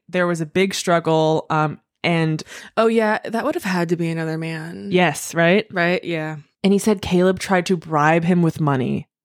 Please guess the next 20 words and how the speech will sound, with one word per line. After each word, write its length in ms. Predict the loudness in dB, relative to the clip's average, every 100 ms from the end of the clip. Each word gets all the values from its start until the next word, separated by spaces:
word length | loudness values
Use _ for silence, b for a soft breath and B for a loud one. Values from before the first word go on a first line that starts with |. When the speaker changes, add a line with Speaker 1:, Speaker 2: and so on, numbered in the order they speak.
| _
Speaker 1:
to 120 | -6
get 220 | -2 -2 -4
him 220 | -6 -6
to 120 | -8
go 200 | -4 -4
away. 340 | -4 -6 -8 -12 B B -2
Speaker 2:
Well, 160 | 2
I 100 | 2
mean, 220 | 4 2
if 140 | 0 -2
you 120 | -2
know, 460 | 2 2 2 2 0
I 120 | -2
think 220 | -4 -4
you're 80 | -4
do-, 260 | -2 -2 -2
you're 140 | -4
trying 160 | -2 0
to 100 |
Speaker 1:
Doing 60 | 2